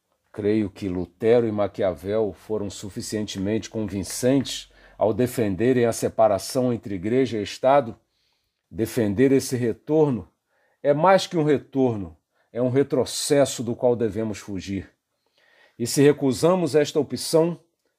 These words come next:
o que abrange também esses religiosismos artificiais engendrados para dominar sobre os menos atentos,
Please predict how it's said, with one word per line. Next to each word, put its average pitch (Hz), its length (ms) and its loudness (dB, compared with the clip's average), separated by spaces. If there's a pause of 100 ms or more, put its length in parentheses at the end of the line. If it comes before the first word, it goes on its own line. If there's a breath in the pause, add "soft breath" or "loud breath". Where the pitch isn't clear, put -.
(400)
o 107 100 -12
que - 140 2
abrange 143 540 4
também 139 460 0
esses 139 400 -4
religiosismos 127 1200 0
artificiais 131 1080 2 (520 soft breath)
engendrados 135 920 4
para 131 160 -2
dominar 127 540 0
sobre 127 220 -4
os 110 80 -8
menos 117 440 -2
atentos, 139 720 -4